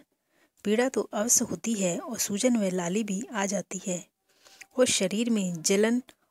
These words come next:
और दिल में घबराहट सी होती है। रोग पुनः उभर आता है।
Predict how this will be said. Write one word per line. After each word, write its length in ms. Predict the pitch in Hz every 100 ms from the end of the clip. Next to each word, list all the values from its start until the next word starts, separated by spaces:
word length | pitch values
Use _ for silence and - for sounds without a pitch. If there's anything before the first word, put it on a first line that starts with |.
| -
और 100 | 190
दिल 200 | 185 220
में 180 | 233 220
घबराहट 400 | 175 165 - 220
सी 180 | - 190
होती 320 | 165 - 190
है। 220 | 165 156 - _ _ _ _ _ _ _ _ _ _ _ - - - - - - - - _ - 196
रोग 260 | 240 262
पुनः 180 | - 240 -
उभर 240 | 190 175
आता 300 | 196 151 202 196
है। 240 | 170